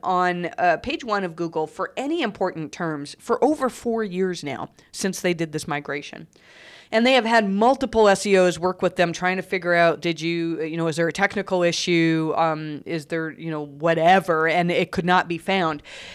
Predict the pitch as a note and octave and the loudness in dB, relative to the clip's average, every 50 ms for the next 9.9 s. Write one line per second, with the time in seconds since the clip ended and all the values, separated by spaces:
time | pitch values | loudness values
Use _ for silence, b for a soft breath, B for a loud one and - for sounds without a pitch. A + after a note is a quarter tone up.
0 | B B B3+ B3 B3 A#3+ A3+ G#3+ F#3+ A3 A#3+ B3+ C4 - A#3+ A3 F#3+ F#3 F3 - | B B 4 4 4 4 2 0 0 2 2 2 2 0 -2 0 2 2 2 0
1 | - - - F3 - - - - - B B B B B B - C4+ D4+ D4 C4+ | 0 0 0 0 0 -2 -8 -14 -14 B B B B B B 2 4 6 6 6
2 | B3 - - C#4 B3 C#4+ C#4+ D4 D#4 D#4+ D4+ C#4 C4+ C4+ C4 B3+ B3+ C4 C4 B3+ | 4 0 0 2 4 6 6 8 8 6 6 6 6 4 4 4 2 2 2 4
3 | B3 A#3+ A#3+ A3+ G3 A#3+ B3+ B3+ G#3+ - - - - A3+ G#3+ G#3+ G#3 G#3 G3+ G#3 | 4 4 4 4 6 8 8 8 6 4 0 0 2 2 4 4 4 2 4 4
4 | G3+ G#3 G#3 G#3 G3+ - - - - A3+ A3 G#3+ G3+ G3+ G3 F#3+ F#3 - G3+ - | 6 6 6 4 2 -4 -8 -6 -4 -2 -2 0 2 2 2 2 2 -2 -6 -6
5 | - G3+ G3+ F#3+ F#3 F3+ F3+ F3 - F#3+ F#3+ F3+ F3 F3+ - B3+ C4+ C#4 C4+ - | -4 -4 -2 -2 -2 -4 -4 -6 -4 -4 -4 -4 -4 -4 0 0 2 2 0 -2
6 | - - - - _ - G3 F3+ F3+ - - C4 C#4 C4+ A3+ - - - G3+ F#3+ | -6 -10 -14 -6 _ 0 2 2 2 2 2 0 2 2 2 2 2 0 -2 -2
7 | F#3 F3+ - F#3 F#3 - - F#3+ F3+ E3 - - F3 - - F3 E3+ D#3+ F3 E3 | -2 -2 -2 -2 -2 -2 -4 -6 -6 -4 -2 -2 -2 -2 -2 -2 0 2 2 2
8 | D#3+ D#3+ D#3+ B B B B B B - - C4 C4 G#3 B3+ D#4 D#4+ D4 - - | 2 2 0 B B B B B B -6 -4 -2 0 2 2 2 2 0 0 -2
9 | C4+ B3+ B3+ A#3+ B3 A3+ G3+ - G#3+ G3 G3 - D4 C4+ F#3 D3 D3+ | -2 -2 -2 0 0 -2 0 -2 -4 -6 -2 0 2 2 2 0 -4